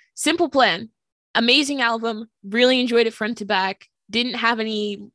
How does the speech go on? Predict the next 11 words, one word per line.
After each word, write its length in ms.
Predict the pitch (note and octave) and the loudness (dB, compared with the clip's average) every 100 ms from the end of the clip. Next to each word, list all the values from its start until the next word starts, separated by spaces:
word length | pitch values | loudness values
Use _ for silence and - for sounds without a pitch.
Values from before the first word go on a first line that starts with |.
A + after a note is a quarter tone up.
| - | -16
s-, 140 | - | -10
low 360 | G3+ G3+ F#3+ G#3+ | -2 4 6 6
moments, 520 | A3+ A3+ A#3 A3+ A3 | 6 4 2 0 -2
slow 260 | - G#3+ G#3+ | -2 0 2
moments. 320 | G#3+ G#3+ G#3 | 0 -2 -2
It 60 | G3+ | -4
just, 300 | G#3 G3 G#3 | -4 -4 -4
it 160 | G3+ | -4
kept 240 | - A#3 C4 | -2 -2 -2
its 120 | - | -6
momentum. 580 | A#3 A3+ A3+ A3 G#3+ | -4 -2 -4 -4 -6